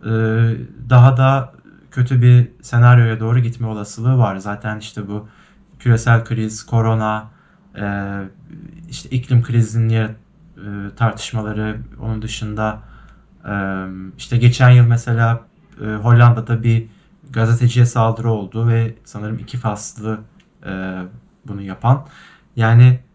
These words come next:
e, medyanın da, medya dilinin de burada çok önemli olduğunu düşünüyorum. İnsanların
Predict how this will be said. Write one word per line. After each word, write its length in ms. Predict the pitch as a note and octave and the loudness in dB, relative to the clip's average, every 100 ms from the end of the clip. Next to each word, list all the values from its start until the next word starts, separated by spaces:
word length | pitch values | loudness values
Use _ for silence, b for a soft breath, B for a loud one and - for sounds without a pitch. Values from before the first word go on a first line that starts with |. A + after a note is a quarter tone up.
| _ | _
e, 40 | B2 | 2
medyanın 840 | A#2+ A#2 B2+ B2+ C3 C3 C#3 C3+ | 6 8 6 6 6 4 2 2
da, 140 | A#2 | 2
medya 340 | A2+ A2 A#2+ A#2+ | 0 0 0 4
dilinin 400 | A#2 A#2+ B2 A#2+ | 6 6 8 6
de 140 | G2 | 2
burada 160 | F#2+ G2 | -10 -14
çok 240 | - F#2+ | -16 -14
önemli 300 | G2 F#2+ F#2+ | -12 -10 -10
olduğunu 320 | F#2 - F#2 | -12 -14 -18
düşünüyorum. 540 | F2+ - G2 G2 G#2 A#2 | -18 -16 -12 -8 -2 -2
İnsanların 640 | G#2+ - G2+ G2+ G#2+ G#2 | -2 -8 -8 -6 -6 -8